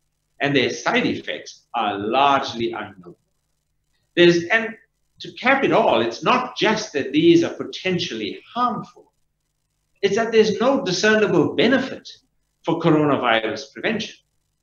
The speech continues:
The virus simply does not enter the body through intact skin. The, the coronavirus, when it does cause infection, enters through the mouth,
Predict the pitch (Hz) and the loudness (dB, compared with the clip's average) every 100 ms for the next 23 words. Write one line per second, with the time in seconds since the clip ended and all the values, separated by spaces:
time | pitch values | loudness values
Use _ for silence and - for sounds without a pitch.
0 | _ - 147 165 185 185 170 170 165 147 | _ -6 2 4 6 6 4 4 0 2
1 | 151 139 123 143 139 - - 151 175 123 | 2 2 0 0 -2 -4 -4 -2 0 -4
2 | 104 98 101 95 - - 110 101 - - | -4 -6 -8 -8 -12 -6 -4 -6 -8 -12
3 | - - - 98 170 - _ _ _ _ | -12 -14 -14 -14 -14 -18 _ _ _ _
4 | _ _ 113 110 - 107 98 _ 107 107 | _ _ -6 -6 -12 -14 -16 _ -8 -8
5 | 107 - 143 147 113 104 101 113 165 196 | -6 2 4 4 2 0 2 2 0 -4
6 | 123 117 92 - 131 135 - - 123 120 | -6 -8 -10 -2 2 2 -2 -4 -4 -4
7 | 127 123 90 - - 110 160 _ _ 143 | -8 -6 -8 -8 -14 -14 -16 _ _ 0
8 | 139 139 143 135 131 - 123 123 117 - | 2 2 0 0 -2 -6 -4 -2 -4 -8
9 | _ _ _ 117 156 - - | _ _ _ 2 2 2 -2